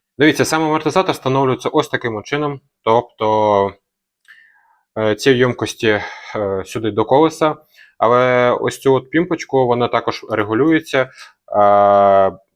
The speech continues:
бажано її також перегорнути, щоб воно було на одному,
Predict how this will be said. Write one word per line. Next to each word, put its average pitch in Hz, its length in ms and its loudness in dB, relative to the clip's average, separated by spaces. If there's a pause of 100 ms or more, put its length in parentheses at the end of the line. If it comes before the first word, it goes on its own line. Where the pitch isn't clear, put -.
(160)
бажано 135 360 0
її 113 200 -4
також 123 560 -6
перегорнути, 120 640 -4
щоб - 200 -16
воно 107 160 -8
було 104 300 -4
на 101 120 -6
одному, 104 520 -4